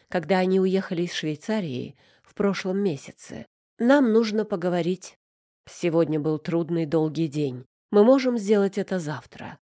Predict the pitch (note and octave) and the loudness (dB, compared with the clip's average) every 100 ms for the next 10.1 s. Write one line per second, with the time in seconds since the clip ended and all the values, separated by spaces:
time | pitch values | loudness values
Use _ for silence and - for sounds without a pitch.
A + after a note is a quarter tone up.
0 | _ _ - E3 D#3 D3+ D3+ E3 D#3+ C#3 | _ _ -8 -2 0 0 -2 -4 -6 -8
1 | - - _ _ _ - F3+ F3 F3 E3+ | -10 -16 _ _ _ -4 -2 0 0 2
2 | D#3+ D#3+ - E3+ D3+ D3+ E3 E3 D#3+ D#3 | 2 0 0 -2 -2 -6 -4 -2 -2 -2
3 | E3 D#3+ D3+ D3+ D3+ D3+ - F#3+ F#3 _ | -2 -2 -2 -4 -6 -6 -4 -4 -4 _
4 | _ - E3+ E3+ E3+ E3+ - G#3 A3+ E3+ | _ -2 0 0 0 -2 -2 -2 -2 -4
5 | D3 D#3+ D#3 D3 C#3+ C3+ C3 C3 _ _ | -4 -2 -2 -4 -6 -6 -8 -10 _ _
6 | _ B3+ A#3 F#3+ F#3 - E3+ D#3 D#3 D3+ | _ -6 -2 -2 -2 0 0 0 -4 -4
7 | D3 A#2 - C3 B2 A#2+ - _ _ _ | -6 -6 -10 -8 -8 -10 -14 _ _ _
8 | - F#3 E3 F#3+ D3+ D#3 C#3+ - E3 - | -4 -2 2 2 2 -2 -6 -4 -6 -4
9 | G3 F3+ B2 - _ _ _ _ - F3+ | -4 -4 -6 -12 _ _ _ _ -4 0
10 | A#3+ | 0